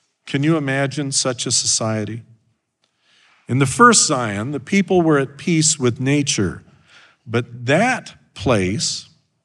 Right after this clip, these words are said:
was apparently protected by nature. What Scripture describes is not magic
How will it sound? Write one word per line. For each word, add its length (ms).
was 280
apparently 800
protected 1120
by 380
nature. 680
What 340
Scripture 600
describes 1000
is 380
not 640
magic 720